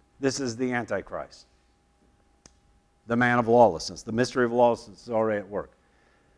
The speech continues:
So it says that day will not come unless there is an apostasy first. Well, I've heard many preachers say that this word apostasy is wrongly translated as apostasy.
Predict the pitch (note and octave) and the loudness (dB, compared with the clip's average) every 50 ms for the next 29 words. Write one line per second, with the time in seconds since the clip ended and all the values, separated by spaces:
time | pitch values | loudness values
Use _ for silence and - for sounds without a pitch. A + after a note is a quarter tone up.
0 | _ _ _ _ - D#3 D#3 D3+ F3+ F3+ D#3+ D3+ F3+ F3 D3 C3+ B2+ D#3+ E3+ F#3 | _ _ _ _ 2 2 4 6 6 4 8 8 8 8 8 6 6 6 8 8
1 | G3 F#3+ F#3 E3+ C#3 C3+ C3+ D3+ D#3 D3 C3+ C3 B2+ C#3 D3+ F#3 A#3 C4 - - | 10 8 8 8 6 4 6 6 6 8 6 4 6 8 8 10 10 8 6 0
2 | - - D3 B2+ G2+ F2+ E2 E2 G#2 C#3 D#3 _ _ _ _ _ _ _ _ _ | -6 -4 -2 -2 -2 -4 -6 -10 -16 -20 -20 _ _ _ _ _ _ _ _ _
3 | _ _ _ - C#3+ C#3+ C#3+ D3+ D#3+ D#3 - D#3+ D#3+ D#3 D3 B2 C#3+ C#3+ C3+ A#2+ | _ _ _ 0 4 6 10 10 10 8 8 6 6 6 6 4 2 0 0 0
4 | - - D#3 E3+ E3+ C#3+ - - D#3 B2 - D#3+ D#3+ - - - A#3+ F#3 G#2 - | 0 0 0 2 2 0 -2 -4 -6 -6 -2 -4 -4 0 2 2 4 4 2 -2
5 | - - _ _ _ _ _ _ _ _ _ _ _ B2+ D3 B2 A#2 D3+ F#3+ A#3 | -10 -20 _ _ _ _ _ _ _ _ _ _ _ 4 4 8 8 8 8 8
6 | G3 E3+ E3 D3+ C#3 B2 G#2+ A#2 B2 C#3 D3+ F3 A3 D#4 F4+ E4+ B3+ E3+ - - | 8 8 6 6 4 -2 -10 -4 0 2 6 8 10 10 10 10 8 6 4 4
7 | C3 A#2+ G2+ F2+ - F2 D#2+ D#2+ - - _ _ _ - - D3 C#3 A#2+ A#2 B2+ | 2 2 2 0 -6 -14 -18 -18 -20 -20 _ _ _ -2 4 6 6 8 8 6
8 | C#3 C#3+ - - _ _ _ _ C#3+ D3 C#3 B2+ F3+ G3 F#3 - E3 F#3 G3 F#3+ | 2 0 -4 -14 _ _ _ _ 4 4 8 10 8 8 8 6 4 6 8 10
9 | F3+ F3+ F3 D3+ - - C3 A#2+ - - - - G#3 A3+ B3 B3+ A3 - - D#3+ | 10 10 8 8 8 6 4 4 4 -4 -4 2 6 6 6 6 4 2 0 -2
10 | B2 - - B2 B2 C3 D#3+ C#3+ - C#3+ C3+ A#2 G2+ A#2+ C3 C3 D3 D#3+ F#3+ A#3 | -2 2 2 2 4 4 2 -2 2 2 2 2 2 -2 4 10 12 12 12 12
11 | A#3+ A3+ F3+ F3 E3+ D#3 - - E3 E3+ F#3 G#3 E3+ D3+ C#3+ C#3 C3 B2 C3+ C3+ | 12 10 8 6 6 6 4 2 0 0 2 0 2 6 6 6 8 8 6 4
12 | B2+ C3 B2+ A#2+ A#2 A#2+ A2+ G#2 - - E3+ G3+ A3+ G3+ - - B2+ G2+ - - | 4 4 4 4 6 4 2 2 2 2 4 4 4 4 2 -2 -4 -4 -2 -2
13 | G#2+ G#2 A#2+ D3 | 0 0 0 -2